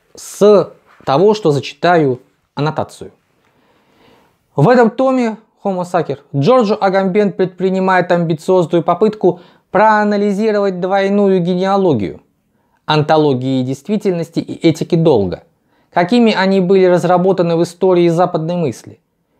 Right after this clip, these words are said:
Первая подверглась критике Хайдеггером, а вторая Шопенгауэром и Ницше. В своем исследовании Агамбен не только опирается на них,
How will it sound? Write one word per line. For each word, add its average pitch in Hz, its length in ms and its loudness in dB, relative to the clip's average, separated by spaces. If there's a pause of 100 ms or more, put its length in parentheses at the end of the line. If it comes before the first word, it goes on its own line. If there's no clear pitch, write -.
(220)
Первая 233 380 4
подверглась 180 640 -2
критике 156 400 -6
Хайдеггером, 185 720 0 (480)
а 165 100 -2
вторая 196 400 2
Шопенгауэром 165 920 0
и 165 160 -10
Ницше. 165 440 -10 (600)
В - 80 -20
своем 233 420 2
исследовании 160 1040 -4 (160)
Агамбен 196 640 2 (100)
не 185 140 -4
только 226 260 0
опирается 147 480 -2
на 113 100 -2
них, 98 280 -10